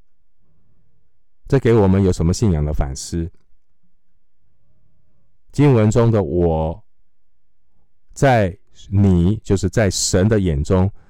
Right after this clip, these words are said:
到底有什么意义呢？弟兄姊妹，你的生命意义是什么呢？我们活着的目的是什么呢？难道神创造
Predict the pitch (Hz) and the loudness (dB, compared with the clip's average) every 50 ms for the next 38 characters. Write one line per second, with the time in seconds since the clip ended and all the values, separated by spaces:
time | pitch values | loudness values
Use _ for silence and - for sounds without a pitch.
0 | - - - - - 156 131 104 - 98 101 107 - - - - 95 95 104 123 | -20 -16 -6 -2 0 0 0 2 0 0 -2 -2 -6 -12 -10 -2 0 2 2 2
1 | - - 80 71 85 87 113 110 98 78 87 87 80 76 76 73 76 - - - | 2 2 0 -2 -2 -2 -4 -4 -4 -2 -2 -2 -2 -2 -4 -6 -10 -14 -20 -20
2 | - - - - - - - - - - - - - - - - - - - - | -20 -20 -20 -20 -20 -20 -20 -20 -20 -20 -20 -20 -20 -20 -20 -20 -20 -20 -20 -20
3 | - - - - - - - - 139 143 143 - - 78 95 92 82 82 - - | -20 -20 -20 -20 -20 -18 -8 -2 0 0 0 0 -2 -2 -2 -2 -2 -4 -8 -12
4 | - - - - - - - - - - - - - - - - - - - - | -18 -20 -20 -20 -20 -20 -20 -20 -20 -20 -20 -20 -20 -20 -20 -20 -20 -20 -20 -20
5 | - - - - - - - - - - - - - - - - - - - - | -20 -20 -20 -20 -20 -20 -20 -20 -20 -20 -20 -20 -20 -20 -20 -20 -20 -16 -6 -2
6 | 101 104 104 98 98 92 110 107 104 - - 131 127 127 127 117 104 90 - 107 | 0 2 2 2 0 0 0 -2 -2 0 0 0 2 2 2 2 0 -2 -4 -4
7 | 110 98 90 95 98 90 80 76 - - - - - 87 - - 73 67 67 67 | -6 -4 -4 -4 -4 -4 -6 -8 -12 -16 -14 -10 -10 -10 -8 -8 -10 -8 -8 -8
8 | 69 71 76 78 - - - - - - - - - - - - - - - - | -8 -8 -10 -12 -16 -20 -20 -20 -20 -20 -20 -20 -20 -20 -20 -20 -20 -20 -20 -20
9 | - - - - - - - - 95 92 104 107 107 107 113 120 127 - - - | -20 -20 -20 -20 -20 -18 -8 -4 0 0 2 2 2 2 0 0 -2 -6 -10 -6
10 | - - 95 98 113 135 - 127 107 98 95 98 131 139 113 95 - 101 85 - | -2 0 2 2 2 2 2 0 0 2 2 2 2 2 0 0 -2 -4 -4 -4
11 | - 90 - - 78 69 69 71 76 78 80 90 - - - - - - - - | -8 -10 -8 -8 -8 -8 -6 -6 -6 -6 -6 -8 -12 -18 -20 -20 -20 -20 -20 -20
12 | - - - - - - - - - - - - - - - - - - - - | -20 -20 -20 -20 -20 -20 -20 -20 -20 -20 -20 -20 -20 -20 -20 -20 -20 -20 -20 -14
13 | - - 113 113 131 151 151 135 123 - 113 98 95 98 104 107 - 147 127 113 | -6 -2 0 0 2 2 2 0 0 0 0 0 2 2 0 0 0 0 0 0
14 | 110 - 123 113 90 82 82 - | 0 0 0 0 -2 -2 -6 -14